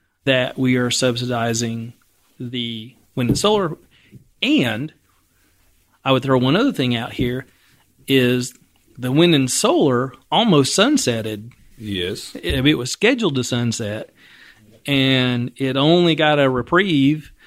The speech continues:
Speaker 1: in the last few months of the year. And nobody said anything even remotely about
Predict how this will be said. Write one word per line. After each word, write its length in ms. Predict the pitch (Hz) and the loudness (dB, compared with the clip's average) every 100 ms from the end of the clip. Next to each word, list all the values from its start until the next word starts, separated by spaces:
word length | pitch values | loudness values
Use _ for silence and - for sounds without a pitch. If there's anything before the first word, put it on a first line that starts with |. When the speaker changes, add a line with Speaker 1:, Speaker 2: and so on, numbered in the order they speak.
| - - - _ _ | -20 -20 -20 _ _
Speaker 1:
in 120 | 117 | -10
the 100 | 120 | -6
last 420 | 120 147 151 151 - | 0 2 2 -2 -4
few 360 | 156 160 139 | 0 4 4
months 440 | 131 160 147 - - | 4 2 0 -4 -6
of 160 | 127 113 | -6 -6
the 80 | 113 | -8
year. 680 | 127 127 240 208 110 - - _ _ _ _ _ _ _ _ _ - | -4 2 4 4 0 -6 -14 _ _ _ _ _ _ _ _ _ -2
And 180 | 139 135 | 0 4
nobody 340 | 175 208 190 | 4 2 0
said 240 | - 180 175 | -2 0 2
anything 600 | 170 151 165 156 147 151 | 4 2 2 0 0 0
even 380 | 151 139 131 | 0 0 -2
remotely 800 | 127 127 165 226 160 135 117 120 | -4 -2 0 0 0 -4 -4 -6
about 760 | 123 120 117 113 113 113 - | -4 -4 -2 -2 -2 -6 -10